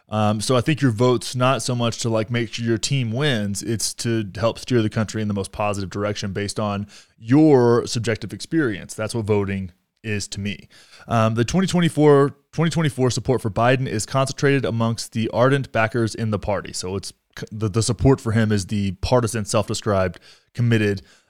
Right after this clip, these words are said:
Democrats, probably who have a Fauci sign in their yard. While seventy percent of Democratic voters who strongly approve of the way he's handling jobs said they'd like to see him nominated,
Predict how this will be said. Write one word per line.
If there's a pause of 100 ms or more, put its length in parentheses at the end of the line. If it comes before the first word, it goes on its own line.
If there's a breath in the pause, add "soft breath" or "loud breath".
(140 soft breath)
Democrats,
probably
who
have
a
Fauci
sign
in
their
yard. (360 loud breath)
While
seventy
percent
of
Democratic
voters
who
strongly
approve
of
the
way
he's
handling
jobs
said
they'd
like
to
see
him
nominated,